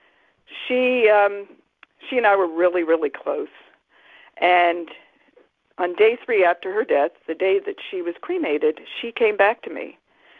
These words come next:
and lay with me and actually kissed me, and I kidded her about her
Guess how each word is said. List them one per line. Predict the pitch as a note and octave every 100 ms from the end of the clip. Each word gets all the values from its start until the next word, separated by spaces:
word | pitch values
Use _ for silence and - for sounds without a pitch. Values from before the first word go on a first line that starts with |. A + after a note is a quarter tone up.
| - -
and | F#3 F#3
lay | G#3 A#3
with | E3+ -
me | C#3+ - - _ _ _ _ _ _ _ _ _ _ _ - -
and | G3
actually | G#3+ C4 - A#3+
kissed | - A#3+ B3
me, | F3+
and | F3+
I | F3
kidded | E3 - A3 F#3+
her | E3+ D#3+
about | D#3+ D#3+ E3
her | E3